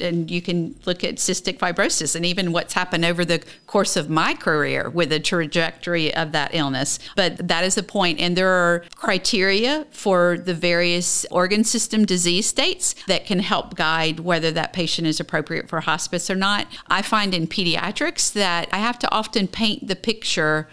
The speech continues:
of this patient's status with their disease. So they may have multiple comorbidities that each one individually might not put them in the category of being a less than six month life expectancy.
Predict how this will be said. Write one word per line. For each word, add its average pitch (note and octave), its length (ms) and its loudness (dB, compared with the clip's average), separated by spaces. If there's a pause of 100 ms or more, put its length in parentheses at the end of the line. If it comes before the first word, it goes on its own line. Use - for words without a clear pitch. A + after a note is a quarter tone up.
(160)
of F3 280 -2
this F3 220 0
patient's E3 500 0
status D#3+ 500 -2
with D#3+ 120 -2
their D#3+ 120 0
disease. D3+ 480 -2
So E3+ 200 0
they E3+ 220 0
may G3 260 0
have F3+ 440 -2 (260)
multiple F#3 560 2
comorbidities D3+ 1080 0 (280)
that E3 320 0 (140)
each G#3+ 400 0
one F#3 300 2
individually F3 920 0
might F3 360 0
not F3+ 280 0
put F3+ 200 -2
them F#3 180 0
in F#3+ 120 0
the F#3+ 80 -2
category G3+ 720 0
of E3+ 180 -2
being F3 300 2
a D#3+ 120 4
less D#3 340 0
than E3+ 120 -2
six - 340 -2
month E3 240 0
life D#3+ 220 -4
expectancy. F#3+ 800 -4